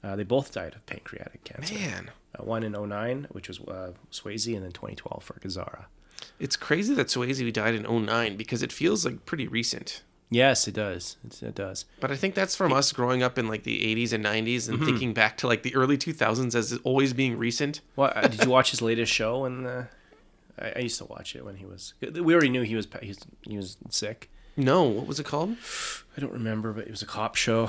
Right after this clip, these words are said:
Speaker 1: It was really good. Um,
Speaker 2: I remember him and Donnie Darko as the, uh,
Speaker 1: Yeah.
Speaker 2: the motivational speaker who actually
Speaker 1: Yeah.
Speaker 2: was, like, a, a pedo or something.
Speaker 1: Yeah, that's right.
Speaker 2: That was a crazy, uh,
Speaker 1: That was weird.
Speaker 2: Oh, I hope I didn't ruin Donnie Darko for anybody.
Speaker 1: <laughs> Um,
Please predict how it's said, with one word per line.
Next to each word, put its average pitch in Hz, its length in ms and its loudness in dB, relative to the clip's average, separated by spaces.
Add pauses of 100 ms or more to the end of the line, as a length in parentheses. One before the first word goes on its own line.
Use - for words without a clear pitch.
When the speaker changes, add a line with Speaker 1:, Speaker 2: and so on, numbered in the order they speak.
Speaker 1:
It - 60 -4
was 127 120 2
really 147 140 6
good. 120 220 6 (180)
Um, 131 480 8
Speaker 2:
I 127 40 0
remember 165 220 4
him 160 120 6
and 135 120 4
Donnie 117 280 2
Darko 101 500 -2
as 101 160 -8
the, 98 220 -10
uh, 80 140 -8 (340)
Speaker 1:
Yeah. 131 300 4 (220)
Speaker 2:
the 123 120 0
motivational 135 500 4
speaker 139 400 2
who 135 140 0
actually 123 240 4
Speaker 1:
Yeah. - 0 -
Speaker 2:
was, 110 160 0
like, 107 120 -6
a, 104 580 -4
a - 40 -16
pedo 120 260 0
or 131 120 -4
something. 143 500 -8
Speaker 1:
Yeah, 101 400 2 (100)
that's 95 220 -6
right. 95 240 -4
Speaker 2:
That 127 80 0
was 127 120 0
a 113 40 -4
crazy, 104 480 -4
uh, 98 220 -4 (320)
Speaker 1:
That 101 60 -6
was - 220 -8
weird. 95 360 -6 (100)
Speaker 2:
Oh, 107 240 -2
I 113 60 -4
hope 117 100 -2
I 127 60 0
didn't 117 200 0
ruin 110 220 2
Donnie 104 240 -2
Darko 101 320 -6
for 113 100 -10
anybody. 107 380 -10 (240)
Speaker 1:
<laughs> 123 80 0 (880)
Um, 127 500 6